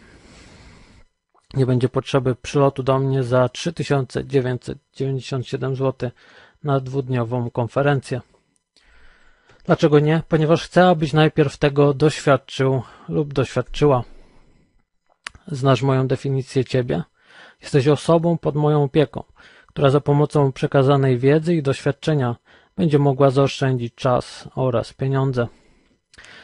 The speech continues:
Nie chcę kogoś, kto będzie naciągany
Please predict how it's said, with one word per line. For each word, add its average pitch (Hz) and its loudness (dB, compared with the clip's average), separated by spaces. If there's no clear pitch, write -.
Nie 196 0
chcę 175 2
kogoś, 165 4
kto - -4
będzie 143 0
naciągany 151 2